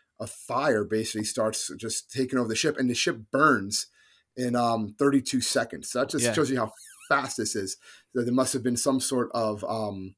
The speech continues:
Speaker 1: leak somewhere. They believe has to be something. That gas must have been escaping, and the ground crew and everyone, they try to do it, but within thirty-two seconds, the whole thing's engulfed in flame.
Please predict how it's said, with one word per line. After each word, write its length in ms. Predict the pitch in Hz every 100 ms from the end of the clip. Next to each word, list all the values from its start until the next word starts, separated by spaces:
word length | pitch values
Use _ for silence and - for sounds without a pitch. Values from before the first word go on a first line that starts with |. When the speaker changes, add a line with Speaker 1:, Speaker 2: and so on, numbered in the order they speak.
| _ _ _ _
Speaker 1:
leak 380 | 127 143 156 -
somewhere. 400 | - 147 131 107
They 120 | 101
believe 300 | 104 110 120 107
has 180 | 120 -
to 60 |
be 80 | 104
something. 440 | - 135 123 98 101 - - -
That 100 | 110
gas 320 | 123 131 -
must 140 | 131 120
have 60 |
been 100 | 117
escaping, 520 | 110 - 131 127 123
and 80 | 113
the 60 | 101
ground 340 | 127 131 131
crew 260 | - 139 127
and 60 | 120
everyone, 240 | 117 120
they 80 | 113
try 160 | 113 127
to 80 |
do 100 | 127
it, 40 | 127
but 80 | 110
within 240 | 110 110
thirty-two 460 | 131 131 127 - 127
seconds, 560 | - 135 123 104 - - _ _ _
the 60 | 107
whole 180 | 127 127
thing's 260 | 131 107
engulfed 400 | 101 98 107 -
in 80 | 92
flame. 380 | - 110 90